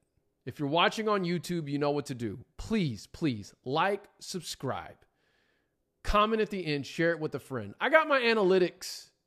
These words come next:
for last week yesterday. There were twenty-eight point five thousand people watching this channel last week.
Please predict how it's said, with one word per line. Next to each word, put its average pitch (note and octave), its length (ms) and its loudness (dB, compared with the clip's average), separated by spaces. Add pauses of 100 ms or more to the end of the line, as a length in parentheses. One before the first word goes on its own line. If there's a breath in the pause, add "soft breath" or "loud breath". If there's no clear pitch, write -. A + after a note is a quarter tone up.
(640)
for F#3 400 2
last D3+ 420 2
week D#3 400 -2
yesterday. A#2 640 -4 (480 soft breath)
There G#3 120 6
were A3+ 140 4
twenty-eight A#3+ 720 0
point F#3+ 340 -4
five F3 460 0 (260)
thousand F#3 720 0
people A#2+ 540 -2 (220 soft breath)
watching D#3+ 560 0
this D3+ 140 -2
channel A#2 720 -4 (340 soft breath)
last B2 540 -2
week. A#2 400 -12